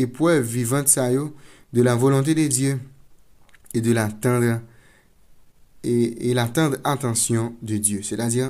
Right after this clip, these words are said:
mwen menm ansanm avèk ou, an nou rete lakay Bondye. Bondye toujou la ansanm avèk nou. Bondye voye eprèv yo pou nou kapab grandi spirityèlman, pou l detwi peche nan vi nou, e li moutre nou l ap avèk nou tou. Lè jou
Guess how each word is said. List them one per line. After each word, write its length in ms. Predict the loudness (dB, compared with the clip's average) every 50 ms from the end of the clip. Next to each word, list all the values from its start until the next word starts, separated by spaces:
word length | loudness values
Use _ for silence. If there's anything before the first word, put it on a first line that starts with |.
| -6
mwen 160 | -4 -2 0 0
menm 80 | 2 2
ansanm 220 | 0 0 0 -2
avèk 300 | -2 -2 -4 -6 -8 -8 -10
ou, 160 | -10 -10 -10 -14 -20 -20 -20 _ _
an 160 | -6 -2 0 2
nou 80 | 2
rete 220 | 2 2 0 -2 -2
lakay 240 | -2 -2 -4 -4 -4
Bondye. 400 | -4 -6 -8 -8 -10 -12 -16 -18 -20 -20 -20 -20 -20 -20 _ -20 _ -20 -20 _ _ -20 -20 -20 -20 -20 -20 -20 -12 -4
Bondye 300 | 0 0 2 2 0 -2 -2
toujou 280 | -4 -4 -2 0 0 2
la 240 | 4 2 2 0 -2 -4
ansanm 240 | -6 -6 -6 -6 -10
avèk 280 | -10 -10 -12 -14 -16 -16 -20
nou. 80 | -20 -20 -20 _ _ -20 -20 _ -20 -20 -20 _ _ -8 -2
Bondye 800 | 0 2 2 2 2 0 0 2 2 2 2 2 2 0 -2 -6 -16 -20 -20 -20 -20 -18 -10 -4
voye 240 | 0 2 2 2 0 0 -2
eprèv 540 | -2 -2 -2 0 2 4 4 4 2 0 0
yo 120 | 0 0 0
pou 120 | -2 -4
nou 140 | -4 -4 -4
kapab 280 | -6 -8 -8 -8 -10 -10 -10
grandi 400 | -4 0 2 2 2 2 0 0
spirityèlman, 800 | 0 -2 0 -2 -2 -2 -2 -4 -4 -4 -2 -2 0 -2 -4 -4 -6
pou 120 | -8 -8
l 80 | -6 -4
detwi 300 | -6 -4 -4 -4 -6 -6 -6
peche 300 | -4 -4 -2 -2 -2 -2
nan 140 | -2 -4 -4
vi 180 | -4 -2 -2 -2 -2
nou, 160 | -2 -4 -6 -10 -16 -20 -20 _ -20 -20 _ -20 _ -20 _ _ -20 -20 -20 -20 _ _ -20 -12 -4
e 180 | -2 -2 -2 -2 -2
li 120 | -2 -2
moutre 280 | 0 -2 -2 -2 -2 -2
nou 80 | 0 0
l 60 | 0 -2
ap 100 | -2 -4
avèk 220 | -6 -8 -8 -8 -8
nou 100 | -8 -4
tou. 120 | -2 -2
Lè 120 | -2 -2 -4
jou 280 | -6 -8 -10 -10 -12